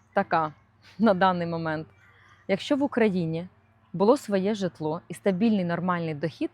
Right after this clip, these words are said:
за кордоном робити нічого. І в цьому я впевнилася. В дуже багатьох аспектах Європі ще дуже далеко до України. І от коли ти себе налаштовуєш перед виїздом з України, що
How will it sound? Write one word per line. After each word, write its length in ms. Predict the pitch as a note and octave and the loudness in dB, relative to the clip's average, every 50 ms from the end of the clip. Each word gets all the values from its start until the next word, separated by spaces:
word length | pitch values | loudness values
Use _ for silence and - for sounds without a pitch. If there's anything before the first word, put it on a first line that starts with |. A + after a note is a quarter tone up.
| _ _ | _ _
за 140 | - E3 F#3+ | -4 -4 -2
кордоном 520 | - - F3+ F3 E3 A3 C4 C#4 C4+ B3+ - | -2 -2 -2 0 2 2 2 2 0 -2 -4
робити 540 | - E3+ F3+ E3+ D3+ F#3+ A3+ - - G3 D#3+ | -6 -4 -4 -2 0 -2 -2 -2 -2 -4 -4
нічого. 540 | E3 D#3+ F3+ F#3 - - E3+ D3+ C#3+ D3+ C#3+ - _ _ - _ - | -4 -4 -6 -6 -6 -6 -6 -6 -6 -8 -12 -12 _ _ -20 _ -10
І 60 | F3+ | -10
в 60 | E3 | -8
цьому 280 | - - D4 E4 D#4 A#3 | -4 -2 0 2 2 2
я 140 | F#3 G3+ G#3 | 2 0 -2
впевнилася. 840 | G3 - - F#3+ F#3+ E3+ F3+ E3 D3+ D3+ D3+ - - - D3 C#3+ - _ - - - _ _ _ _ _ _ _ _ _ _ _ _ - | -2 -2 0 0 0 0 -2 -4 -4 -6 -6 -8 -8 -10 -10 -10 -12 _ -20 -20 -20 _ _ _ _ _ _ _ _ _ _ _ _ -14
В 80 | D#3+ | -8
дуже 360 | D#3+ D3+ A3+ C#4 C#4+ A#3+ A#3+ | -2 2 2 2 4 4 2
багатьох 460 | F#3+ E3+ G3 F#3 F#3 - - G3 - - | 2 2 0 0 -2 -2 -2 -2 -2 -2
аспектах 640 | E3+ - - - A#3 D4+ - - - F3+ - - | -8 -2 2 4 4 4 2 0 -2 -2 0 0
Європі 420 | F#3 E3+ F3+ G3+ A#3 B3 - F#3+ | 0 0 2 2 0 0 -2 -4
ще 180 | F3 - - F3+ | -6 -4 -4 -4
дуже 340 | D#3+ C#3+ G3+ G#3+ G3+ F#3+ E3+ | -2 -2 -2 0 0 0 -2
далеко 380 | D3 E3 E3 F#3+ A3 - - | 0 0 0 0 0 -2 -4
до 140 | E3+ D3+ E3 | -6 -4 -4
України. 560 | D#3+ - - D#3 D#3 D3 C#3+ C#3+ C#3 C#3+ C#3+ - _ _ _ _ _ _ _ _ _ _ _ _ _ _ - - _ _ - _ _ _ _ _ _ _ _ _ _ _ _ _ - | -6 -6 -6 -6 -6 -6 -6 -6 -8 -10 -12 -16 _ _ _ _ _ _ _ _ _ _ _ _ _ _ -20 -20 _ _ -20 _ _ _ _ _ _ _ _ _ _ _ _ _ -2
І 80 | G#3+ | -2
от 100 | G#3+ - | -2 -2
коли 280 | - - A3+ G#3+ B3 C4+ | 0 0 2 2 2 0
ти 120 | - B3+ | 0 -2
себе 260 | A3+ - A#3 G3 A3+ | -4 -4 -4 -2 0
налаштовуєш 760 | A#3 A#3+ G#3+ G3+ G#3 - - - B3 D4 D4+ C4+ A3 F#3+ - | 0 0 0 0 -2 -4 -2 -2 -2 0 0 0 -2 -2 -4
перед 360 | - - G#3 G3+ G3+ F#3+ E3+ | -2 0 2 2 2 2 2
виїздом 600 | F#3 F#3 F3+ E3 F3+ G#3+ A3 G#3+ G3 E3 F#3 F#3 | 2 0 2 2 0 0 0 -2 -4 -4 -4 -6
з 80 | F3 E3 | -6 -6
України, 520 | F3+ - - F#3 F#3 E3+ A3 C#4+ C#4+ A#3 | -6 -4 -2 -2 0 0 0 0 0 0
що 520 | F#3+ - - - G3 G3 G3 G3 F#3+ F#3+ | 0 -4 -4 -2 -2 0 2 2 2 0